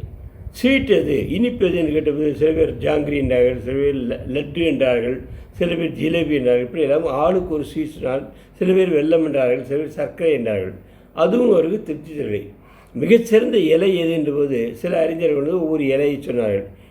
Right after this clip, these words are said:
எதுவுமே அக்பருக்கு திருப்தி தரவில்லை. பீர்பாலை நோக்கி, "நீங்கள் சொல்லுங்கள், இந்த மூன்றுக்கு என்ன வினா?" என்று கேட்டார். அப்பொழுது ப-,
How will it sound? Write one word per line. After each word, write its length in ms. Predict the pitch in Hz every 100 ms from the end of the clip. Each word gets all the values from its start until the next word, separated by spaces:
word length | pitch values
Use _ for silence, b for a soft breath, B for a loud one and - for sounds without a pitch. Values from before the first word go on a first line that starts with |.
| B
எதுவுமே 440 | 139 175 170 143
அக்பருக்கு 600 | 175 147 107 156 143 - -
திருப்தி 280 | 139 - 143
தரவில்லை. 380 | 135 113 101 90 - b b b - -
பீர்பாலை 420 | 160 240 208 180
நோக்கி, 520 | 151 156 156 127 117 - B -
"நீங்கள் 340 | 214 226 202
சொல்லுங்கள், 540 | 175 170 165 131 117
இந்த 140 | 151 147
மூன்றுக்கு 360 | 151 180 -
என்ன 280 | 170 139 151
வினா?" 300 | 123 131 139
என்று 180 | 117 107
கேட்டார். 420 | 104 95 95 95 - B B
அப்பொழுது 380 | - 139 156 127
ப-, 380 | 107 143 131